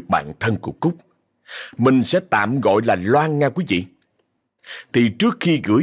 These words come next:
về cho An á, thì Cúc cũng có hỏi ý kiến của Loan rồi. Và Loan cũng đã đồng ý chia sẻ lại cái câu chuyện này, coi như là một cái lời nhắc nhở cho mấy cái bạn trẻ đó. Cái lời nhắc như vậy nè,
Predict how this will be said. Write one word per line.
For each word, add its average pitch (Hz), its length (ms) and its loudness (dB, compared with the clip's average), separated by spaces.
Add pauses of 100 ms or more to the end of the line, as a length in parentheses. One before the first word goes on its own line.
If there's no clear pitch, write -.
về 180 160 2
cho 147 120 2
An 143 220 0
á, 180 100 -6 (360)
thì 107 400 2 (400)
Cúc 190 220 -2
cũng 107 160 0
có 151 100 -2
hỏi 92 260 0
ý 147 80 2
kiến 175 240 -2
của 160 140 0
Loan 127 260 2
rồi. 90 240 2 (560)
Và 120 180 4
Loan 143 300 2
cũng 104 240 -2
đã 113 200 2
đồng 98 260 0
ý 170 300 0
chia 131 180 4
sẻ 101 400 0
lại 87 300 0
cái 160 140 -4
câu 117 240 0
chuyện 87 220 -4
này, 80 220 -2 (560)
coi 175 200 4
như 165 200 2
là 107 120 2
một 95 180 0
cái 185 100 0
lời 101 240 4
nhắc - 160 -6
nhở 104 340 0
cho - 100 0
mấy 135 100 -2
cái 160 140 -2
bạn 82 240 -4
trẻ - 280 -2
đó. 202 100 -2 (1120)
Cái 233 100 4
lời 120 180 6
nhắc 139 260 0
như 131 80 0
vậy 98 120 2
nè, 87 120 0